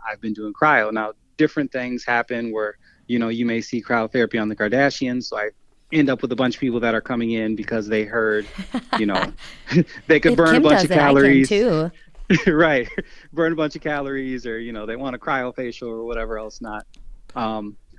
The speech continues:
Speaker 1: but in general, there is just a huge market for those that are looking to always kind of put their body into a recovery state.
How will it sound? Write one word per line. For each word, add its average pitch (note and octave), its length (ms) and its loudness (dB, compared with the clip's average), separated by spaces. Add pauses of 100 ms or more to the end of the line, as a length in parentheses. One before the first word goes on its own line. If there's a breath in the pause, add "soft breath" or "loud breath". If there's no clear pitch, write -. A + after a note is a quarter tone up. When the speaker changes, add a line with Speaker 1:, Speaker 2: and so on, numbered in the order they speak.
(120)
Speaker 1:
but C3 160 2
in A#2+ 180 -2
general, A#2+ 580 0 (120)
there A#2 220 0
is A2+ 120 -4
just - 380 -6
a A2+ 140 -6
huge D#3 580 4
market A#2+ 540 4
for - 160 -2
those A#2 320 0
that A#2 120 2
are A2 120 2
looking B2+ 440 2 (260)
to E3+ 120 4
always E3 320 4
kind D3 160 -2
of C3+ 80 -6
put C#3+ 180 -2
their B2+ 180 0
body A#2+ 500 -4
into B2+ 160 -8
a C3 40 0
recovery B2+ 460 -2
state. A2 340 -8